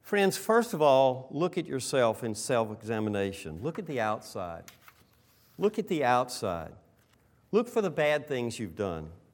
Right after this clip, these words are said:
Start with the Ten Commandments. If somebody said to me, "Alan, what sins are you struggling with?" I'd said, "Well, pretty, honestly, pretty much all of them." Let's go to the Ten Commandments. Let's look at what they say.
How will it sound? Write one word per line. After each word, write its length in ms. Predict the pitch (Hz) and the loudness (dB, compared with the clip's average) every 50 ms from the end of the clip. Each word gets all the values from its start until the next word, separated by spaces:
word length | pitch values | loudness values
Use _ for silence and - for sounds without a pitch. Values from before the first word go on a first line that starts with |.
| _ _ _ _ _ _ _ _ _ _ _ _ _ _ _ _ _ _ | _ _ _ _ _ _ _ _ _ _ _ _ _ _ _ _ _ _
Start 360 | - - - 220 226 254 262 | -20 0 2 4 4 4 4
with 100 | 262 233 | 2 -2
the 80 | 240 | -4
Ten 260 | 226 240 - 214 214 196 | -4 -2 -2 -2 -2 -2
Commandments. 720 | - - 147 135 131 127 120 101 82 78 - - - - | -6 -6 -6 -4 -4 -2 -4 -4 -8 -12 -16 -20 -20 -20
If 80 | - - | -20 -14
somebody 340 | - 208 196 175 170 156 | -10 -4 0 0 0 0
said 200 | 139 - 175 170 | -2 -8 -10 -10
to 60 | 139 143 | -10 -8
me, 180 | 151 151 143 | -6 -4 -2
"Alan, 340 | 139 151 165 160 143 127 123 123 - - _ _ _ | -2 -2 -2 -2 -4 -4 -6 -8 -14 -20 _ _ _
what 140 | _ 233 226 | _ -6 -6
sins 340 | - - 220 220 202 170 147 | -4 -2 -2 -2 -2 -2 -4
are 40 | 160 | -6
you 80 | 139 | -8
struggling 480 | 127 - - - 151 143 131 123 110 107 | -8 -8 -2 0 0 0 0 -2 -4 -4
with?" 200 | 104 95 90 87 | -4 -4 -4 -4
I'd 160 | 107 101 - | -6 -6 -6
said, 160 | - 120 98 90 - _ _ _ _ _ - | -8 -10 -10 -10 -16 _ _ _ _ _ -14
"Well, 300 | - 92 104 120 123 - _ _ _ _ | -12 -10 -10 -10 -12 -14 _ _ _ _
pretty, 200 | - 127 139 156 - - | -18 -16 -16 -16 -16 -12
honestly, 480 | 113 113 123 143 165 160 - - 185 180 - _ | -10 -8 -8 -8 -10 -12 -14 -18 -20 -20 -16 _
pretty 180 | - 139 123 | -10 -8 -6
much 180 | 113 110 107 - | -6 -8 -6 -6
all 220 | 104 101 104 101 | -6 -4 -4 -4
of 100 | 98 95 | -6 -6
them." 100 | 107 113 107 _ _ _ _ _ _ _ _ - _ _ _ _ _ _ _ | -8 -10 -14 _ _ _ _ _ _ _ _ -20 _ _ _ _ _ _ _
Let's 180 | - 123 120 - | -10 -10 -10 -6
go 160 | - 123 120 | -2 0 0
to 60 | 120 | 0
the 60 | 123 120 | -2 -6
Ten 240 | 120 - 131 123 123 | -6 -4 -4 -4 -4
Commandments. 560 | 123 120 117 117 123 131 107 82 - - - | -6 -6 -6 -6 -6 -6 -8 -10 -12 -12 -8
Let's 200 | 117 123 120 - | -8 -8 -6 -4
look 220 | 123 123 127 127 | -4 -4 -4 -4
at 80 | 113 101 | -8 -8
what 220 | 113 110 101 101 | -6 -6 -6 -6
they 120 | - 101 95 | -6 -8 -8
say. 420 | 95 - - 113 113 104 87 80 | -8 -8 -8 -6 -6 -8 -10 -12